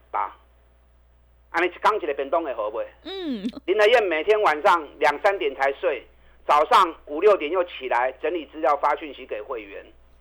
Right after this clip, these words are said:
Speaker 1: 我这么认真，一天一个变动的好不好？而且每次股票带你进也带你出，你不要去关心指数，指数交给林和燕帮你把关。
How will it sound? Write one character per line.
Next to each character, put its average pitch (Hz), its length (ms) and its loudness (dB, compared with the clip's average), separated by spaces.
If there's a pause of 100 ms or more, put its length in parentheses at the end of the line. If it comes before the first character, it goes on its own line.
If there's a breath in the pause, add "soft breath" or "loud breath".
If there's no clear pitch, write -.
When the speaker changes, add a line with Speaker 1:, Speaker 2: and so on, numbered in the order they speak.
(160)
Speaker 1:
我 143 120 -2
这 214 120 2
么 190 80 4
认 175 260 4
真， 170 260 2 (440)
一 - 40 -18
天 208 180 2
一 185 100 -4
个 147 80 -2
变 131 180 -4
动 160 160 4
的 151 160 -10
好 107 140 -4
不 110 100 -6
好？ 95 60 -10 (920)
而 180 120 2
且 226 120 4
每 175 160 -2
次 190 120 -4
股 160 100 -10
票 160 180 0
带 156 200 0
你 123 120 -10
进 143 140 -14
也 110 80 -12
带 110 180 -10
你 90 140 -20
出， 101 160 -20 (1040)
你 - 120 -10
不 - 80 2
要 262 100 6
去 262 120 0
关 247 260 4
心 226 240 -10
指 123 260 -18
数， 113 240 -6 (280)
指 160 140 -12
数 240 200 -4
交 226 260 4
给 156 160 2
林 147 180 -6
和 165 80 0
燕 175 180 0
帮 160 180 0
你 147 100 -10
把 98 300 -6
关。 117 260 -6